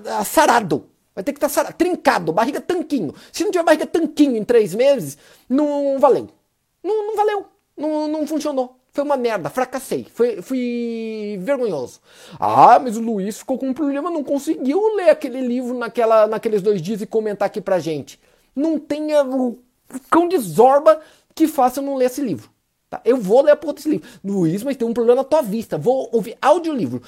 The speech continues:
"Ô Luiz, mas daí tu, você não tá conseguindo ouvir direito. Eu vou fazer em braille. Vou aprender braille naquele dia e vou ler em braille essa porra." "Luiz, mas daí arrancaram a ponta do seu dedo. Eu vou ler a merda com a língua em braille.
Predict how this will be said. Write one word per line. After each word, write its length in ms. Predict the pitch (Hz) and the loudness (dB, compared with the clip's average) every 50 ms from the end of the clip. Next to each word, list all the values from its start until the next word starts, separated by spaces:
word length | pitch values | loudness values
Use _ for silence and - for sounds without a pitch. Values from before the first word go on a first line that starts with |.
| - - 220 | -16 -4 2
"Ô 120 | - 247 | 4 4
Luiz, 180 | 302 311 320 277 | 4 4 4 2
mas 120 | 277 269 | 2 4
daí 120 | 247 240 247 | 4 4 4
tu, 140 | 247 277 262 | 4 0 -6
você 400 | 208 190 214 226 214 - - 254 | -6 -8 -12 -14 -12 -8 -8 -6
não 80 | 247 | -6
tá 80 | 247 254 | -6 -6
conseguindo 340 | 254 247 - 240 247 254 262 | -8 -8 -8 -6 -4 -4 -4
ouvir 160 | 226 226 262 | -4 -4 -4
direito. 420 | 247 294 285 262 254 254 240 - | -4 -2 0 0 0 0 0 -2
Eu 60 | 240 | -2
vou 80 | 233 262 | -2 -2
fazer 220 | - 262 233 262 | -4 -4 -4 -4
em 240 | 269 262 285 302 285 | -2 -2 0 0 2
braille. 360 | 208 220 233 247 247 220 185 | 2 2 4 4 2 2 2
Vou 120 | 165 202 220 | 0 0 0
aprender 260 | 214 254 247 254 269 | 0 0 0 0 0
braille 480 | 226 160 165 208 214 262 311 392 415 392 | -2 0 2 4 4 4 4 2 2 0
naquele 340 | 392 381 381 - 370 320 | -2 -2 0 0 0 2
dia 140 | 233 165 254 | 2 2 2
e 40 | 277 | 4
vou 120 | 254 277 | 4 4
ler 80 | 277 277 | 4 4
em 140 | 294 330 254 | 2 -2 -2
braille 300 | 196 220 220 247 247 254 | 0 2 2 4 2 2
essa 180 | 254 - 277 | 2 2 0
porra." 340 | 269 - 202 147 104 110 107 - _ _ - - _ | -2 0 -2 -4 -4 -6 -10 -16 _ _ -20 -12 _
"Luiz, 200 | 240 294 339 330 | 2 4 4 6
mas 140 | 262 285 269 | 6 6 6
daí 180 | 269 285 302 311 | 8 8 6 6
arrancaram 280 | 311 302 302 294 285 | 4 4 4 4 4
a 40 | 277 | 2
ponta 240 | - 330 302 254 294 | 2 -2 -6 -6 -6
do 140 | 277 - - | -6 -8 -6
seu 140 | 320 311 | -6 0
dedo. 180 | 254 - 214 226 | 2 2 2 2
Eu 40 | 208 | 2
vou 120 | 208 247 | 0 -2
ler 140 | 247 247 269 | 0 2 2
a 60 | 285 | 2
merda 300 | 262 262 269 277 269 277 | 2 0 0 0 0 0
com 120 | 277 - 311 | 0 2 4
a 120 | 339 302 | 6 6
língua 460 | 269 269 311 359 330 226 165 110 - - | 6 4 2 0 0 0 -2 -2 -4 -6
em 100 | 170 170 | -4 -2
braille. 360 | 156 143 120 110 104 101 101 | -2 -2 -2 -4 -6 -10 -14